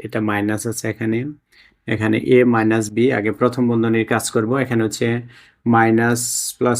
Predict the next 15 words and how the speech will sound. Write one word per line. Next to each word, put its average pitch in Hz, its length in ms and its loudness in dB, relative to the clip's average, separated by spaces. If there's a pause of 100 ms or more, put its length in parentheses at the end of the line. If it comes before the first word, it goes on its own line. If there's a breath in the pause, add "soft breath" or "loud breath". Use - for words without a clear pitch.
মাইনাসে 117 360 0
মাইনাস 110 300 0 (140)
টু 117 80 0 (160)
সি, 117 140 2 (200)
মাইনাসে 107 340 -2
মাইনাসে 110 280 -2 (100)
প্লাস 107 260 -2 (140)
ফোর 110 260 0 (340)
এ, - 20 2 (800 soft breath)
তাহলে 110 220 2 (200)
এখানে 151 340 2
আসতেছে 139 320 -2 (160)
মাইনাস 110 480 2 (220)
ফাইভ 104 340 0 (320)
এ। - 20 2